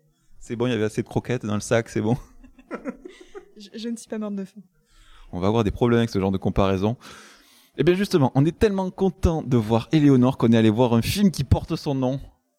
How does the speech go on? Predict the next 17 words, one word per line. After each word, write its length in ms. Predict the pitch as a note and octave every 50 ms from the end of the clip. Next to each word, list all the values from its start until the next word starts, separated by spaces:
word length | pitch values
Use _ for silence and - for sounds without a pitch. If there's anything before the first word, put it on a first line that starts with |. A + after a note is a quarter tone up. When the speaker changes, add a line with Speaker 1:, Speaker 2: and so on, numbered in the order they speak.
| _ _ _
Speaker 1:
C'est 180 | - - B2
magnifique. 380 | A#2+ A#2+ B2 A#2 - C3+ C3 - -
Bon, 260 | A2+ A#2 B2 A#2+ -
par 220 | - _ - A#2
contre, 220 | - D3 C#3 - A#2+
elle 100 | G#2 G#2
était 160 | - - -
pas 160 | - D3 C#3
avec 240 | B2+ A#2 A2 - -
nous, 200 | A2 G2 F2 F2+
hein. 60 | F#2
Elle 60 | F2
pouvait 220 | - - F2 G2 F#2+
pas 180 | - A#2 G2+
être 180 | G2+ - - - -
à 100 | C3+ C3
l'écran 600 | B2 B2 A2+ - - A#2+ A#2+ A#2 A2+ A2+ -